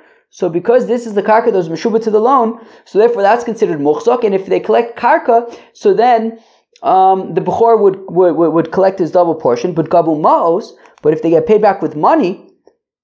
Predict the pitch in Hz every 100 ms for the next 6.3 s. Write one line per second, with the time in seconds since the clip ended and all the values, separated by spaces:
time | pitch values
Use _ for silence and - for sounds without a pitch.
0 | _ - 175 175 - 170 226 214 156 175
1 | 226 170 151 156 143 156 - 147 143 135
2 | 180 190 156 - 160 160 143 147 175 180
3 | 185 185 277 262 175 139 131 131 143 175
4 | 214 185 180 180 175 156 170 151 165 -
5 | 170 165 147 175 202 151 160 190 165 156
6 | 160 147 -